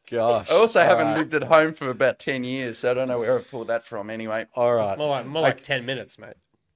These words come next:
Speaker 1: Okay, okay. All right, Andy. Um, this is another food-related question. Uh, Swiss, Swiss cheese is to Staley's defense as what is to the Chargers' offense? Go.
Speaker 3: At ti-, at times, gazpacho.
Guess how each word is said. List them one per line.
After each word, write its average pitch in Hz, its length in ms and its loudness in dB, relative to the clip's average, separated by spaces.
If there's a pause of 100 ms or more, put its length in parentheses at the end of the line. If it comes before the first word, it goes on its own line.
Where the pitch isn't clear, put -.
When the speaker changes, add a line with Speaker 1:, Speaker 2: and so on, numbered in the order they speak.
(240)
Speaker 1:
Okay, 92 360 -8 (180)
okay. 92 360 -12 (100)
All 139 80 0
right, 120 160 2
Andy. 98 400 -8 (100)
Um, 110 540 -4
this 139 160 -4
is 135 100 -6
another 113 280 -4
food-related 104 680 -8
question. - 480 -10 (580)
Uh, 110 500 0
Swiss, - 540 -2 (120)
Swiss - 380 -2
cheese 117 540 -4
is 113 240 -8
to 117 120 -6
Staley's 120 520 -2
defense 113 720 -8
as 113 340 -6 (200)
what 101 580 0 (480)
is 120 240 -4
to - 160 -8
the 101 100 -8
Chargers' 135 720 -2 (180)
offense? 107 800 -10 (480)
Go. 95 280 -8
Speaker 3:
At 143 200 -10
ti-, 165 160 -2 (160)
at 156 180 0
times, 147 360 -2
gazpacho. 131 640 -6